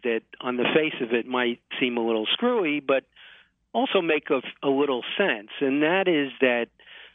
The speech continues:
we need to figure out how to establish lines of communication with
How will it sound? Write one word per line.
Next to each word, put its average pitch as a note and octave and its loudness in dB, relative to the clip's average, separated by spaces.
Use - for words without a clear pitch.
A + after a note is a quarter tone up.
we D3 -2
need F3+ 0
to F3+ 2
figure C#3 2
out A#2 0
how D#3 2
to D#3+ 2
establish B2 0
lines B2+ 0
of C3 -2
communication B2+ -2
with C3+ 2